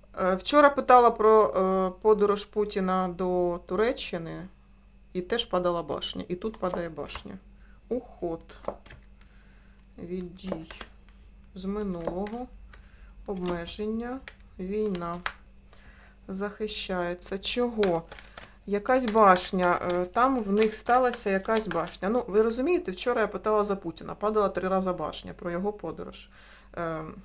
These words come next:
якщо б я робила розклад звичайній людині, я б не сказала, конечно, що вас ж-, ждет взрив якийсь там в дорозі. Ні, я б сказала руйнування планів. Башня — це руйнування планів.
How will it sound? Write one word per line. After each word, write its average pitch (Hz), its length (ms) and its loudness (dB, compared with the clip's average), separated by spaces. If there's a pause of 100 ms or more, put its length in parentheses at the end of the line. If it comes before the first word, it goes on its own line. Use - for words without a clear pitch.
(140)
якщо 214 280 0
б 233 40 -2
я 233 100 4
робила 226 240 2
розклад 226 300 0
звичайній 202 420 0
людині, 226 320 -2
я 190 120 2
б 190 80 -8
не 190 60 0
сказала, 185 380 0
конечно, 160 400 -8
що - 160 -4
вас 175 300 0
ж-, 160 340 -6
ждет 220 420 0
взрив 160 560 0
якийсь - 400 -8
там 151 180 -12
в 170 60 -16
дорозі. 170 440 -6
Ні, 190 160 -2
я 220 120 -2
б - 60 -8
сказала 220 360 0
руйнування 202 480 -2
планів. 160 440 -4
Башня — 233 300 -4
це - 140 -8
руйнування 185 480 -4
планів. 175 420 -6